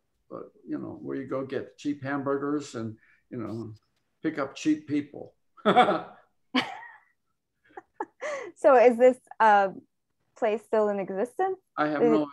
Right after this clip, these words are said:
Speaker 1: idea. They
Speaker 2: no
Speaker 1: wouldn't let me
Speaker 2: clue.
Speaker 1: back in 'cause I exposed myself in that restaurant.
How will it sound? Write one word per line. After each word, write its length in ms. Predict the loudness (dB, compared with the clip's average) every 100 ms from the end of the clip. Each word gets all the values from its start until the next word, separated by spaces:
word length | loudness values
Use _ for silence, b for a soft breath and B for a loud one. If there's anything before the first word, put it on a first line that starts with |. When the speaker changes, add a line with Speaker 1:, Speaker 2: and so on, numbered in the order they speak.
| -8
Speaker 1:
idea. 340 | -4 -4 -4
They 160 | -2 0
Speaker 2:
no 200 | 2 2
Speaker 1:
wouldn't 40 |
let 220 | 2 2 2
me 80 | 0
Speaker 2:
clue. 120 | -6
Speaker 1:
back 180 | -14 -6
in 280 | -4 -4 -6
'cause 240 | -8 -6 -4
I 120 | -4
exposed 520 | -6 -2 0 0 -2
myself 460 | -10 -10 -8 -6 -6
in 80 | -8
that 200 | -8 -4
restaurant. 580 | -4 -4 -8 -8 -8